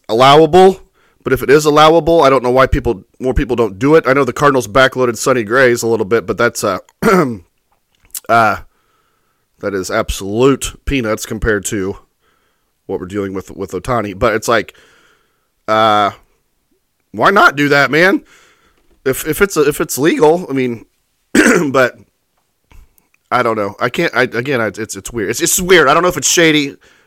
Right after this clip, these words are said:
genius, what, but whatever it is, the Dodgers got Ohtani, and now they're, and he, they only gotta pay him two million this, they gotta pay Shohei Ohtani two million a year for the next ten years.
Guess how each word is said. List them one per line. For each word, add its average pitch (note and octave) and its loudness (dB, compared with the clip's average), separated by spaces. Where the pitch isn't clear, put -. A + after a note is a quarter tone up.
genius, C#3 -2
what, B2+ 2
but C3 2
whatever D#3+ 6
it C3 4
is, B2+ 2
the C3 -4
Dodgers B2+ 2
got C3 2
Ohtani, C3+ 0
and B2 -4
now D3 2
they're, C3+ -2
and C3+ 0
he, E3 0
they B2 0
only D3+ 2
gotta C#3 2
pay D#3+ 4
him D3+ 0
two C#3+ -4
million D#3 2
this, B2+ -4
they F#3+ 0
gotta F#3+ 4
pay D3+ 2
Shohei D#3+ 0
Ohtani C3+ -4
two G#3 0
million E3+ 2
a E3 0
year C3+ 2
for - -14
the B2+ -8
next B2+ -4
ten A#2+ -4
years. F#2 -10